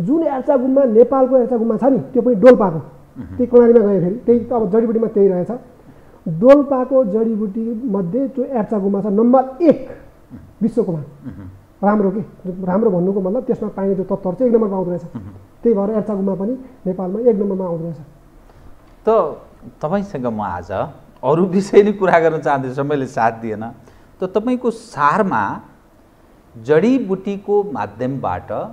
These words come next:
Speaker 2: सम्भव छ नेपाल समृद्ध हुन सक्छ र त्यो निजी क्षेत्रले पनि गर्न सक्छ र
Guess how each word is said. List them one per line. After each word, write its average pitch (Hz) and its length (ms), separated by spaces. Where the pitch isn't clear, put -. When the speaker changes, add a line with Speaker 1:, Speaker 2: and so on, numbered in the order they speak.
Speaker 2:
सम्भव 196 680
छ - 60
नेपाल 160 400
समृद्ध 131 580
हुन 92 300
सक्छ - 340
र 196 120
त्यो 262 580
निजी 185 440
क्षेत्रले 196 520
पनि 262 240
गर्न 170 280
सक्छ - 340
र 254 160